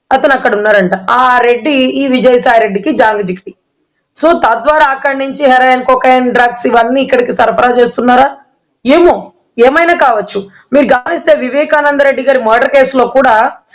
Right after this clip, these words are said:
మొట్టమొదటి ప్రెస్ మీట్ అంటే విశాఖపట్నం నుంచి విజయసాయి రెడ్డి ఏ టూ గారే ఇచ్చారు. ఇది గుండెపోటు, ఆ, చాలా ప్రగాఢ దిగ్భ్రాంతి వ్యక్తం చేస్తున్నాము. ఆ, వివేకానంద రెడ్డి గారి మరణం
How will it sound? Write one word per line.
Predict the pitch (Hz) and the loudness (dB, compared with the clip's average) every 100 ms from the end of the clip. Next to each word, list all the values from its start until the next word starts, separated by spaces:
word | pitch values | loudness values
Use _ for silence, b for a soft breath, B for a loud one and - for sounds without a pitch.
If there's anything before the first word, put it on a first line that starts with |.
| b - | b -2
మొట్టమొదటి | 254 - 311 302 277 277 | -2 0 -2 0 0 -2
ప్రెస్ | - 233 202 247 | -2 -2 -2 -2
మీట్ | 254 254 _ _ _ _ - | -2 -2 _ _ _ _ -4
అంటే | 214 208 | -2 0
విశాఖపట్నం | 196 208 262 269 262 240 240 233 | 0 0 0 0 -2 -2 -2 -2
నుంచి | 226 302 294 B B B | -2 -6 -8 B B B
విజయసాయి | 233 202 285 277 254 247 | -4 2 0 2 0 2
రెడ్డి | 240 208 208 220 | -2 -2 0 0
ఏ | 240 | 2
టూ | 262 | 0
గారే | 220 254 240 | 2 4 2
ఇచ్చారు. | 180 220 190 - | 2 0 -2 -4
ఇది | 208 202 | -6 -2
గుండెపోటు, | 196 196 180 196 226 311 311 _ B B B 240 | 0 0 2 2 2 -2 -6 _ B B B 2
ఆ, | 233 226 233 | 2 2 2
చాలా | 226 220 208 | 2 2 0
ప్రగాఢ | - - 196 180 247 254 226 208 - _ _ _ _ 180 | -4 -6 -4 0 2 2 0 -2 -10 _ _ _ _ -2
దిగ్భ్రాంతి | 247 170 185 254 269 262 277 208 - - - | 0 0 0 2 0 -2 -4 -4 -8 -16 -2
వ్యక్తం | 214 208 226 | -2 0 0
చేస్తున్నాము. | 220 220 - 214 214 226 277 - _ b b b 226 | 2 0 0 0 0 0 -2 -6 _ b b b 2
ఆ, | 226 | 2
వివేకానంద | 220 240 240 240 226 220 | 2 2 2 2 0 0
రెడ్డి | 220 202 | 0 2
గారి | 208 202 | 2 2
మరణం | 202 233 254 262 | 0 0 0 -2